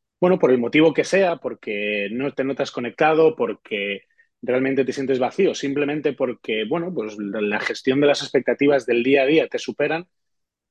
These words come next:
Eh, bueno, no es, creo que no es lo mismo con, pues por poner un ejemplo mucho más banal, cuando de repente en formación, eh, hay jugadores que se ausentan de entrenamientos por tener que estudiar, cuando de repente bajan el rendimiento porque dicen que no están motivados.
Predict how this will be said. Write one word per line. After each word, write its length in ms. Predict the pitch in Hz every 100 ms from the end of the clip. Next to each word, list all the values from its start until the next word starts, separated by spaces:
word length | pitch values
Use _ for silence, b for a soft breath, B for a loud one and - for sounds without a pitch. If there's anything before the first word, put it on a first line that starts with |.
| _
Eh, 640 | 139 123 113 107 101 98 98
bueno, 200 | 135 143
no 120 | 143
es, 340 | 120 - - _ -
creo 180 | 147 147
que 80 | 165
no 80 | 165
es 80 |
lo 120 | 160 156
mismo 380 | 170 165 175 -
con, 540 | 143 123 117 107 98
pues 140 | 104 -
por 140 | 104
poner 160 | 101 113
un 80 |
ejemplo 300 | 117 123 117
mucho 240 | 120 120 123
más 200 | 127 120
banal, 460 | 123 127 135 143 -
cuando 560 | 123 107 107 104 104
de 120 | 104 101
repente 640 | 104 113 110 104 120 113
en 120 | 123
formación, 760 | - 120 120 - 127 123 135 143 _ b _ - _ _ _
eh, 360 | - 117 101 95
hay 100 | 104
jugadores 640 | 113 120 113 120 127 -
que 840 | - 110 110 107 104 104 104 101 - _ -
se 120 | 160
ausentan 380 | 135 156 143 147
de 60 |
entrenamientos 520 | 143 135 135 139 135
por 160 | - 123
tener 220 | 131 131
que 80 | 127
estudiar, 760 | - 147 175 175 180 175 160 -
cuando 260 | 117 113
de 60 | 113
repente 300 | 110 123 131
bajan 220 | - 131
el 80 | 127
rendimiento 580 | 127 123 127 139 131 127
porque 220 | 127 127
dicen 240 | 123 127
que 100 | 123
no 80 | 127
están 260 | - 135 131
motivados. 760 | 131 160 165 165 165 160 -